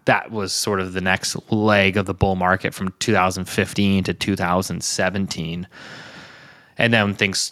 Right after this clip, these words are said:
things kinda started to wobble a bit in two thousand seventeen. So if, if, if you go back and look back, um, one of our alternative lenders, which was Home Capital Group, uh, got into some trouble. There was some, some concerns about the housing market starting to wobble.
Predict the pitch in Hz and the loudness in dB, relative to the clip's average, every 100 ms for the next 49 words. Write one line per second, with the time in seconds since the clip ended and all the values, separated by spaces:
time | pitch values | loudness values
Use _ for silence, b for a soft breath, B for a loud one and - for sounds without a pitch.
0 | - - 98 - 95 87 - 98 90 92 | -4 -2 0 -2 -4 -2 0 0 0 0
1 | 95 92 95 95 95 95 - 95 - 98 | 2 2 2 0 -2 -4 -6 -10 -6 -4
2 | 92 90 - 90 - 101 95 95 135 127 | 0 -2 -2 -2 2 2 0 2 4 6
3 | 110 110 101 107 107 104 110 104 113 98 | 6 4 4 2 -2 -4 -6 -6 -6 -4
4 | 104 104 101 98 104 101 95 - 101 95 | 0 4 6 4 2 -2 -4 -2 2 2
5 | - 107 92 90 90 - _ _ _ _ | 2 0 2 0 -2 -8 _ _ _ _
6 | _ - - 139 131 120 117 117 - 120 | _ -8 4 6 6 6 6 4 4 2
7 | 110 92 98 113 104 92 95 - 92 - | 2 0 2 2 2 0 -2 -4 -2 2
8 | 104 95 95 92 - 104 98 98 95 - | 2 2 0 2 2 0 0 2 2 0
9 | - B B B B 92 90 95 101 92 | -10 B B B B 2 4 4 4 2
10 | 92 92 - 101 - 104 98 101 98 98 | 0 -4 -4 -4 2 4 4 4 4 4
11 | 90 90 - 95 90 - - 92 90 104 | 0 -2 -4 -4 -6 -8 -6 -6 -4 -6
12 | - 101 98 90 92 92 98 95 95 87 | 0 2 2 0 -2 2 2 2 0 -2
13 | 98 - 98 90 90 87 107 117 110 107 | -4 -4 -2 -2 -2 -2 4 8 8 6
14 | 107 104 101 98 | 6 4 4 0